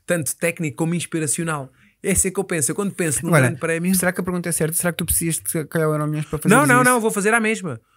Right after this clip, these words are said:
Speaker 1: Demora mais tempo, começava a, eu vou fazer à mesma. Esse vai ser o meu processo. Um
Speaker 2: Uhum.
Speaker 1: dos meus processos, eu vou fazer as coisas que faço, ah, mas um dos meus processos é ter, para mim, uma das coisas mais importantes vai ser documentar também isso,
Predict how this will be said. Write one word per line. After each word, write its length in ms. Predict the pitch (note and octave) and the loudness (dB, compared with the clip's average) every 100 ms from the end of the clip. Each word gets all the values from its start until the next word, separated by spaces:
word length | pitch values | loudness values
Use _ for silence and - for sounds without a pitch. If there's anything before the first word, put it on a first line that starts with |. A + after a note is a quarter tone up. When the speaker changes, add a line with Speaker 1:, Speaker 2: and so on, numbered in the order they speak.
| _ - | _ -6
Speaker 1:
Demora 300 | B2 C#3+ F#3+ | 0 2 2
mais 160 | A3 | 0
tempo, 300 | - F3+ D#3 | -2 -4 -4
começava 320 | C#3 B2+ C3+ | -6 -4 -4
a, 40 | C3 | -4
eu 140 | - | 0
vou 120 | D#3 G#3 | 0 2
fazer 240 | G#3+ A#3+ | 0 0
à 60 | B3 | 0
mesma. 320 | G#3+ D3+ A2+ - - | -2 -2 -6 -8 -4
Esse 220 | G3 G#3 | 0 2
vai 100 | G#3+ | 2
ser 160 | G#3+ G#3 | 0 2
o 40 | |
meu 120 | G3+ | 0
processo. 520 | F#3+ G#3 - D3 C3 - - - | -2 -2 -2 0 -4 -4 -16 0
Um 40 | |
Speaker 2:
Uhum. 60 | G#3 | 4
Speaker 1:
dos 160 | A3+ F3+ | 6 4
meus 220 | B3 - | 2 -2
processos, 580 | A3 G#3+ F3+ D#3+ - - | -2 0 0 0 -2 -6
eu 80 | |
vou 160 | D3 E3 | -6 -6
fazer 340 | - D#3 G3+ | -4 -4 -2
as 100 | G3+ | -4
coisas 260 | - E3+ D#3 | -4 -4 -4
que 80 | - | -4
faço, 520 | C3+ D3 D#3 F#3+ F#3 - - - | 0 0 2 2 0 -4 -20 -2
ah, 200 | E3 D#3 - | 0 0 -2
mas 160 | D#3 D#3+ | -2 0
um 80 | A3 | 0
dos 140 | G3 | -2
meus 180 | G3+ G3 | -2 -4
processos 460 | - - F3 - D#3+ | -6 -4 -2 -2 -4
é 60 | |
ter, 260 | D3+ C#3+ A#2+ - _ | -4 -6 -6 -14 _
para 140 | - E3+ | -2 0
mim, 80 | G#3+ | 2
uma 140 | A3 | 2
das 100 | A3 | 0
coisas 220 | A3 G3 | -2 -4
mais 220 | F3+ G3 G3 | 0 2 2
importantes 600 | F3 F#3+ F#3 F3 F#3+ - | 0 -4 -2 -4 -4 -4
vai 100 | F3+ | -2
ser 260 | F3 E3 B2+ - - C3 | -2 -4 -6 -12 -8 -6
documentar 600 | F#3 - F3 D#3+ D3+ D3 | -6 -6 -6 -4 -4 -4
também 280 | C#3+ C#3 E3+ | -4 -4 -4
isso, 340 | G3 - G#3 | -4 -6 -8